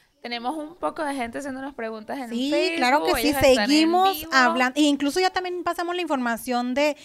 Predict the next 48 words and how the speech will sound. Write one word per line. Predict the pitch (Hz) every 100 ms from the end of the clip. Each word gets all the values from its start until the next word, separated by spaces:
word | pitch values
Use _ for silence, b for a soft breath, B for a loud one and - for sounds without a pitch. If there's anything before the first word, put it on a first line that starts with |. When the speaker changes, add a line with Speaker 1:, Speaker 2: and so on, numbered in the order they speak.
| B -
Speaker 2:
de | 247
Lilia | 240 254
para | 285 294
que | 269 233
nos | 226 -
contacte | 226 214 240 233 262
nuevamente | 262 269 269 269
para | 277 262
las | 233
terapias | 220 214 220 262 262
al |
área | 214 214 240 B B B
dos | 220 254
ochenta | 359 392 381 370
y | 302
uno, | 285 294
siete | - 254 277
ocho | 262 262 277
ocho, | 247 254 302
ochenta | 254 247 233 226
y | 220
siete | 233 277
noventa | 285 269 247
y | 214
seis | 220
para | 277 277
que | 269
los | 233 208
contacten. | 233 208 220 226 226 294 294 B B _
Como | 247
le | 240
digo, | 240 240
yo | 240
soy | 247 285 277
una | 269 285 -
fiel | 262 254 254
testimonio | 320 320 262 240 247 302
Speaker 1:
<laughs> | 381 285 - 233 - 208
Speaker 2:
que | 285 262 254 - - 220
abrieron | 240 247 277 370 - _ 226
barreras, | 240 226 - 240 240 202 190 233
o |
sea, | 220 240 208 190 135
Speaker 1:
Yo | 247
Speaker 2:
esa, | -
Speaker 1:
voy | 196
a |
Speaker 2:
esa | 208